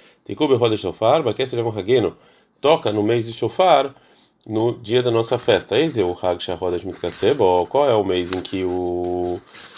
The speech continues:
em que o, a nova lua tá coberta? Vê o mês é Rosh Hashanah. É Rosh Hashanah. Ortiv, tá escrito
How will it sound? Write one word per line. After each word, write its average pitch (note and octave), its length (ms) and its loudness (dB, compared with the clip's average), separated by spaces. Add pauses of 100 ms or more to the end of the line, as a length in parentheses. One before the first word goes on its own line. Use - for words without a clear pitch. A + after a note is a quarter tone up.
(160)
em G2+ 140 -4
que G2+ 240 0
o, F#2 480 2
a - 100 -4
nova F#2+ 300 0
lua F#2 240 0
tá F2+ 100 -8
coberta? G#2 480 2
Vê F#2 120 -4
o F2+ 80 -2
mês G2+ 180 0
é G#2+ 60 0
Rosh A2 200 -2
Hashanah. C#3+ 200 0
É E2+ 140 0
Rosh F2 180 -4
Hashanah. C#3 260 0
Ortiv, A#2 320 -2
tá G2 100 -2
escrito A2 520 -2